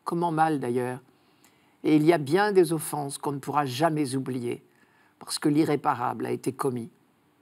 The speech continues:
Mais c'est d'ailleurs ce qui fait la grandeur et la gravité de nos vies d'hommes. Le pardon n'efface donc pas le passé, mais il ouvre l'avenir. Il détache les chaînes de la culpabilité.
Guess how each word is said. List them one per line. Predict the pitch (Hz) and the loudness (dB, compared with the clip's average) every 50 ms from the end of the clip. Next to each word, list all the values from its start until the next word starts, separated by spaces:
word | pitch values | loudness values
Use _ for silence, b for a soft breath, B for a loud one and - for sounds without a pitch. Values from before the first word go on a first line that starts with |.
| _ _ _ b b b b b b b b | _ _ _ b b b b b b b b
Mais | - 180 | 2 2
c'est | 175 - 233 214 | 4 4 4 6
d'ailleurs | 190 208 208 220 233 220 | 8 8 8 8 6 4
ce | - - | 2 -2
qui | - 214 | -2 -2
fait | 180 - 208 | 2 6 6
la | 190 185 170 | 8 8 6
grandeur | 165 - 170 190 190 190 190 226 247 269 - - - | 4 2 0 0 2 4 4 4 4 4 4 2 2
et | 180 | 2
la | 165 175 165 | 2 2 2
gravité | 147 131 - - 165 170 165 180 190 185 - - 269 277 294 | 0 -2 0 2 2 2 2 0 -2 -4 -4 -4 -4 -4 -2
de | 240 202 | -4 -2
nos | 185 180 180 | 2 4 4
vies | 165 147 151 160 147 | 4 4 0 -2 -2
d'hommes. | 139 165 165 156 143 135 - b b b b b b b b b b b b b _ _ | -2 -2 -2 -2 -4 -8 -12 b b b b b b b b b b b b b _ _
Le | - 440 | -2 0
pardon | - - 262 226 208 175 202 220 214 | 4 4 4 4 4 4 2 2 2
n'efface | 196 185 156 - 175 170 139 131 | 2 0 -2 -2 -2 -2 0 0
donc | 135 175 170 170 - | 0 0 0 -2 0
pas | - - - 269 | 2 2 4 4
le | 247 | 2
passé, | - - 160 160 - - - 147 143 180 - _ _ _ _ _ _ _ _ _ - | -2 -4 -6 -4 -6 -6 -8 -8 -10 -12 -14 _ _ _ _ _ _ _ _ _ -6
mais | 139 143 147 131 | -4 -2 -2 0
il | 131 147 151 156 | 2 2 6 8
ouvre | 165 175 170 151 156 160 | 8 8 8 6 4 0
l'avenir. | 151 147 143 139 139 143 143 143 143 143 b b b b b b b b b b b | 0 0 0 -2 -4 -4 -4 -6 -6 -8 b b b b b b b b b b b
Il | - 156 151 | -2 0 4
détache | 143 185 190 185 185 190 180 170 156 - - | 6 6 6 6 6 2 0 0 -2 -2 -2
les | 151 143 139 | -2 -2 -2
chaînes | 139 - - 175 165 156 156 151 | -2 -4 -4 -4 -4 -4 -4 -6
de | 139 139 | -6 -6
la | 143 147 | -6 -6
culpabilité. | 135 - - - - 147 143 131 143 139 139 135 127 135 - 151 151 151 - - | -8 -10 -10 -8 -6 -6 -6 -6 -6 -6 -6 -6 -8 -8 -8 -6 -6 -6 -8 -10